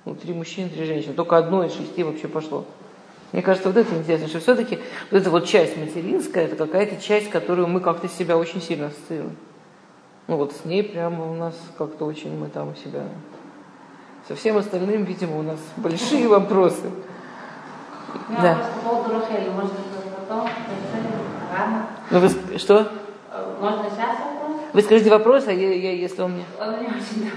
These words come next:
Speaker 2: давно мучает, э, что Рахель ветра. Но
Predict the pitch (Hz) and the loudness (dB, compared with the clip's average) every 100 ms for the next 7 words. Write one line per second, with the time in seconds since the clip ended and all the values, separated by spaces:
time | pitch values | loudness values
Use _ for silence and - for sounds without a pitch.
0 | 202 208 190 202 - 202 196 196 - - | -6 -6 -6 -6 -8 -8 -8 -10 -16 -18
1 | - - - 185 180 175 175 175 175 - | -20 -18 -10 -6 -4 -4 -4 -8 -12 -10
2 | 202 190 190 - 196 226 277 311 - - | -6 -4 -4 -4 -6 -6 -6 -6 -8 -4
3 | 214 - - - - - - - - - | -2 0 -2 -6 -10 -16 -20 -20 -20 -20
4 | - - - - - 202 196 | -20 -20 -20 -20 -14 -6 -2